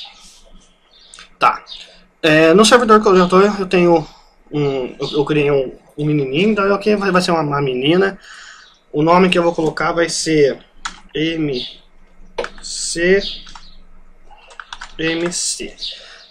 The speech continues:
que são as siglas do nome inteiro da minha filha, beleza? Então vamos lá. É,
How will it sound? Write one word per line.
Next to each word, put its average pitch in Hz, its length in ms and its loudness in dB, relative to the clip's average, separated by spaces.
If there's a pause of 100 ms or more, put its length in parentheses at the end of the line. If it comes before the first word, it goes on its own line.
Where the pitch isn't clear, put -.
que 165 120 -2
são 175 180 2
as 175 120 0
siglas 196 340 4
do 185 100 2
nome 175 220 2
inteiro 170 260 -2
da 165 100 -2
minha 160 200 -2
filha, - 420 -14 (260)
beleza? 147 460 -4 (1300)
Então - 180 -16
vamos 131 200 -14
lá. 156 280 -6 (840)
É, 131 640 2